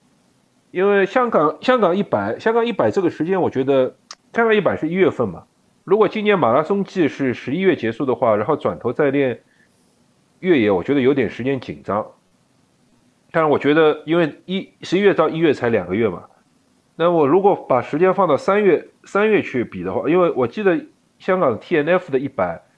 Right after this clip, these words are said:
一直是三月份比赛的。那如果十一月切到三月的话，那我觉得是一个，呃，可能是个，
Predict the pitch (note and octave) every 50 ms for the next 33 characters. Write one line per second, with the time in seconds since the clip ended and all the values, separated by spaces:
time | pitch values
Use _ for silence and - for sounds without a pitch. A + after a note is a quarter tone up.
0 | _ _ _ _ _ _ - E3+ C3+ C3+ B2+ A#2+ - C3+ B2+ A#2 A2 G#2+ G2+ -
1 | - F#3+ G#3+ G3 C#3 A#2 G2+ E2 F2 D#2+ - G2 F2+ E2+ - _ _ _ _ _
2 | - D3+ D#3+ F#3+ F#3+ F3+ - - D3 E3+ F#3+ G3+ G#3+ G#3 D#3+ A#2 - - - D#3
3 | D3+ D3 B2+ A2 - - E3+ F#3+ F3+ C#3 A2+ G#2+ - G#2 F2+ - - - _ _
4 | _ _ _ _ - C#3 C3+ B2+ A2 G2 A2 A2 G#2+ G#2 - - A#2 A2 G2 G2
5 | G#2+ G2+ G2+ G2 F#2+ F#2+ F2 F#2 F#2 F2+ E2+ - - E2+ F#2 G2 - - G2 F#2+
6 | F#2+ F2+ F2 F2 E2+ E2+ E2+ D#2+